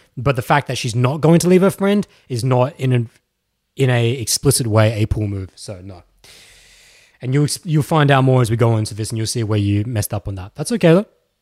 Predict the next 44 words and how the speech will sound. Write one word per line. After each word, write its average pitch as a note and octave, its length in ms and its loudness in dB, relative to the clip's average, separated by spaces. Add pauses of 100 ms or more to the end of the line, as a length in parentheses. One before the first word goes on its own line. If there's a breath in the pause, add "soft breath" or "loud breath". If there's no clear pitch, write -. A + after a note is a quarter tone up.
You're C3+ 320 4
only, D#3 180 4
you're D#3 180 2
the D3+ 80 2
third D3+ 240 2
person C3 220 -2
to A2 60 -4
strike G#2+ 280 -2
out. G2+ 160 -2
That's A2 160 -2
okay. C3 320 2 (1400 soft breath)
We've C#3+ 160 0
had, D#3 340 2
we've D#3 120 2
had C#3 220 2
one, E3+ 380 2 (520 soft breath)
well, D3+ 120 4
not F3+ 100 6
a D3 60 2
home D#3+ 240 6
run, F3 260 6
but E3 100 4
we've D3+ 160 6
had, D3 360 2 (540)
we've, D#3 200 0
we've D#3 200 0
had E3 160 2
an D#3 120 -2
in-ground, D3+ 500 2
we've D3 120 0
had D#3+ 140 2
a, C#3 140 -2
we've D#3 160 4
had F3 140 4
a C#3+ 40 0
ground D3+ 380 2
hit E3+ 280 0
all D3+ 200 2
the D3 80 2
way C3+ 200 2
to B2+ 100 -10
the B2 80 -4
back A#2+ 220 -2
fence. G#2+ 400 -2